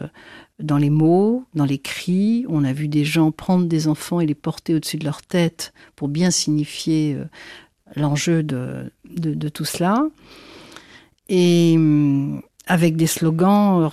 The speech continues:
réclamant, euh, le rétablissement de la peine de mort. Alors là, je dois dire que pour ma part, ça a été mon premier grand, euh,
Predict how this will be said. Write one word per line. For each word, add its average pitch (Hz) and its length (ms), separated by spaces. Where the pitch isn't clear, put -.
réclamant, 175 540
euh, 147 440
le 160 160
rétablissement 170 560
de 165 60
la 160 80
peine 156 200
de 156 80
mort. 143 520
Alors 151 420
là, 190 160
je 185 100
dois 156 160
dire 180 240
que - 60
pour 151 100
ma 151 160
part, 202 360
ça - 160
a 147 40
été 180 320
mon 160 180
premier 175 580
grand, 170 680
euh, 143 360